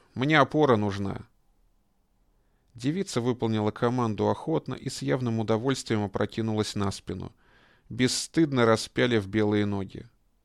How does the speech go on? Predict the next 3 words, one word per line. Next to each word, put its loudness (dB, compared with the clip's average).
Козюков 2
расстегнул 0
галифе, -2